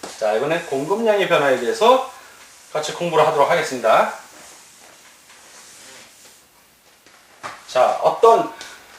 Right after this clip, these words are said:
공급을 하는데, 주택, 이 아파트 백 제곱미터를 공급을 하는데 오천만 원에 공급을 하겠다는 사람은 열 명밖에 없어요. 자, 열 명밖에 없고, 요걸 일억으로 올리니까 늘었어. 이렇게.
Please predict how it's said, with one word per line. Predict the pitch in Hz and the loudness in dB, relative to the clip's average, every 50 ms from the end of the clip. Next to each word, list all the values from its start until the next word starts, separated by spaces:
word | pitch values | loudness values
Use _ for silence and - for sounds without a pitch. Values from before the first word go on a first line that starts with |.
| - - _ - - - - - - - _ | -20 -20 _ -18 -18 -18 -18 -20 -20 -20 _
공급을 | - - 202 226 233 240 233 220 214 | 0 2 2 4 4 4 4 4 4
하는데, | 214 202 175 170 202 214 185 - - | 4 2 2 4 4 4 4 4 0
주택, | - - - - 170 135 143 | -2 -8 -6 -4 -4 -2 -2
이 | 156 151 - | -2 -2 0
아파트 | 123 - - - - - - - | 2 2 4 4 4 2 0 -2
백 | - 139 - - | -4 -4 -2 0
제곱미터를 | 185 175 170 160 147 - 151 151 139 | 0 0 0 0 -2 -4 -4 -6 -6
공급을 | - 135 135 131 143 - | -6 -6 -4 -2 -2 -2
하는데 | - 117 120 131 175 180 - - - - - - - - - - - - | -2 -2 -2 0 2 2 2 0 -2 -10 -18 -20 -20 -18 -18 -18 -10 -2
오천만 | - 143 196 226 - - - 247 240 240 214 208 226 | 2 6 6 6 6 4 2 4 6 6 6 6 6
원에 | 233 233 226 208 | 6 4 4 2
공급을 | - 170 180 190 190 202 196 | 2 2 2 4 6 6 6
하겠다는 | 196 196 185 - - 180 165 | 6 6 4 0 -4 -4 -2
사람은 | 180 196 202 170 | 0 2 2 2
열 | 139 143 147 | 2 2 2
명밖에 | 160 156 160 - - - - 131 | 0 0 0 0 0 0 0 -2
없어요. | 113 - - - 101 - - - - - - _ _ - _ _ - - - | -2 -2 -4 -8 -10 -12 -12 -14 -20 -20 -20 _ _ -20 _ _ -20 -14 -8
자, | - 98 95 | -6 -4 -2
열 | 110 113 | -2 -4
명밖에 | 117 120 120 123 - - 113 | -4 -6 -6 -8 -8 -6 -6
없고, | 107 - - - 160 190 214 208 208 - - - - - - - _ - | -6 -4 -2 2 4 4 4 2 0 -4 -12 -20 -20 -20 -20 -16 _ 2
요걸 | 160 190 196 220 233 240 226 220 - - - - | 4 6 8 8 8 8 8 6 2 -2 -6 -6
일억으로 | 226 240 254 254 247 233 240 233 214 165 156 | 0 4 4 6 6 6 6 6 6 6 6
올리니까 | 165 202 214 220 214 220 214 208 202 190 185 - 220 247 262 - 285 - - - - _ - | 4 4 4 2 0 2 2 4 4 4 4 4 4 4 4 4 2 -2 -8 -14 -20 _ -2
늘었어. | 143 185 226 240 226 - - - - - - - - - _ _ _ | 2 2 4 6 4 4 2 0 -2 -2 -4 -8 -18 -20 _ _ _
이렇게. | 107 104 104 101 - 101 | -14 -14 -12 -14 -14 -18